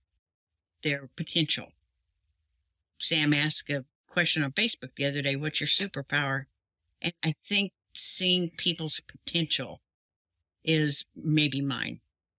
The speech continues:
because I've always been able to spot and develop it. So that takes me, yeah, I'm gonna go fast forward into the real estate years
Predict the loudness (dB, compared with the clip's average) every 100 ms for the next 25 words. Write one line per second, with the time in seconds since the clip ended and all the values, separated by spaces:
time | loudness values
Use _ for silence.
0 | _ _ _ _ _ -4 0 2 2 0
1 | -2 0 0 0 0 0 -2 -2 0 0
2 | 2 -2 -2 _ -10 -8 -8 -2 -2 -2
3 | -4 -14 -10 -12 -14 _ _ _ _ _
4 | 0 2 2 -2 _ _ _ _ -8 -2
5 | 0 2 0 0 2 2 2 2 2 4
6 | 2 2 -2 -4 -4 -2 2 2 2 2
7 | 0 -2 0 0 2 2 2 2 0 -4
8 | -4 -2 -2 0 0 0 -4 -4 -4 0
9 | 0 0